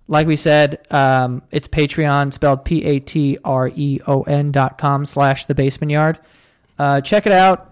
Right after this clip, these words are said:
Uh, if you wanna sign up, uh, we would love to have ya, and you're helping support the show.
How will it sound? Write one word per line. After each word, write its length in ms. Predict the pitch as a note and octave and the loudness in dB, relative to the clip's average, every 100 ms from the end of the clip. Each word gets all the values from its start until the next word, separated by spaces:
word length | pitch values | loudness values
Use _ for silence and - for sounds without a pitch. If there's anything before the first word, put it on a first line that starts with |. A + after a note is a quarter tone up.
| D#3+ | 0
Uh, 200 | D#3 D3+ | 2 2
if 100 | - | 0
you 80 | D#3+ | -4
wanna 140 | D#3+ | -4
sign 300 | - D#3 D#3 | -2 -4 -2
up, 360 | D#3 - - - - - - - - | -2 -2 -8 -20 -20 -20 -20 -18 -2
uh, 220 | C#3+ C3+ | 2 2
we 80 | C#3+ | 2
would 140 | C#3+ C3+ | 0 0
love 240 | D#3 D#3 | 0 0
to 100 | F3+ | -2
have 380 | C3+ D#3 D3+ C#3+ | -2 0 -2 0
ya, 180 | D3 D3 - _ _ _ | -2 -2 -8 _ _ _
and 140 | - C#3+ | -6 -2
you're 80 | C#3+ | 0
helping 220 | C#3+ D3+ | -2 -4
support 340 | - D#3 C#3+ | -8 -4 -4
the 60 | C#3 | -6
show. 500 | - C3+ C3 C3 | -2 0 2 0